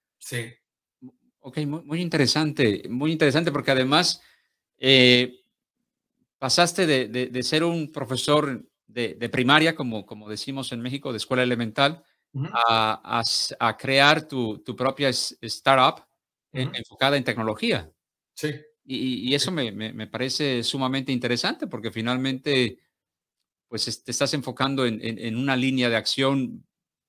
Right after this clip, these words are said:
Speaker 2: pues, bastante importante en la actualidad, ¿no? Ba-, bastante importante.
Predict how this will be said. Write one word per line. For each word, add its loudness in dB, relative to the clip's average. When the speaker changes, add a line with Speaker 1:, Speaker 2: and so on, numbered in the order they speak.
Speaker 2:
pues, -8
bastante -2
importante -2
en -2
la 6
actualidad, 0
¿no? -6
Ba-, -8
bastante -8
importante. -10